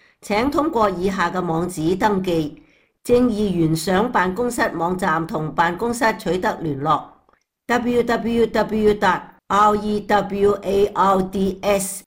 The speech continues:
F O R J U S T I C E點N E T亦都可以通過以下嘅地址，畀正義懸賞辦公室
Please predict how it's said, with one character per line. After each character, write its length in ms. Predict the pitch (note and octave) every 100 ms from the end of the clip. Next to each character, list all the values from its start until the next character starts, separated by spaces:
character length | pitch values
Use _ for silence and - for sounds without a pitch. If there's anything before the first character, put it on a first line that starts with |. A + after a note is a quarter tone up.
| -
F 320 | A#3 A#3+ - - -
O 280 | F#3+ F3+ -
R 380 | E3+ D3 B2 -
J 300 | G3+ G#3 G3+ F#3+
U 240 | F#3+ -
S 320 | F3+ A3 - -
T 220 | G#3 F#3
I 240 | E3+ F3
C 200 | E3 -
E 520 | E3 D#3 D#3+ D3 B2+ -
點 360 | F3 F#3 B3 - -
N 280 | F#3+ G3+ G3
E 160 | G3
T 380 | F#3 G3 E3 B2+ - _ _ -
亦 120 | G#3
都 220 | D#4+ D4+
可 120 | A3+
以 200 | A#3 G#3+
通 260 | G#3+ C4+ B3
過 260 | G3 F3+ -
以 180 | E3+ G#3
下 180 | G3 E3+
嘅 160 | F3+
地 180 | F3+ E3+
址， 380 | D#3+ D#3 D#3+ F#3 - - _ _ _ _ -
畀 220 | A3 C#4+
正 240 | B3 A#3
義 220 | G#3 F#3+ E3
懸 200 | D3+ D#3+
賞 240 | F#3 A#3+
辦 220 | G#3 F3
公 160 | A3
室 120 | A#3